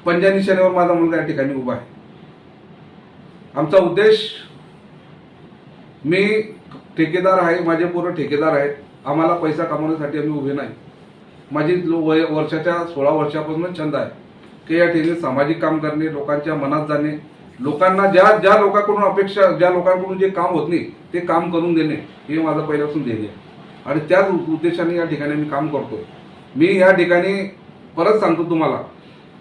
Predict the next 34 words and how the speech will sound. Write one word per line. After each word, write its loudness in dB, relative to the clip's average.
पाच 4
वर्षानं, 0
पाच 0
वर्षामध्ये 0
माझा 2
मुलगा 2
जर 2
निवडून 2
आला 2
तर 0
या 4
ठिकाणी 0
अशी -2
प-, -2
माझा 2
वाडा 4
असा -4
तयार 0
करेल -2
का 0
भुसावळ -2
शहरातला -2
कोणताही -2
माणूस 0
कोणाच्या -4
घरी -4
पाहुणा -2
जर 0
आला 0
तर -8
तो -6
माझ्या 0
बाळपणासाठी -4
येईल, -8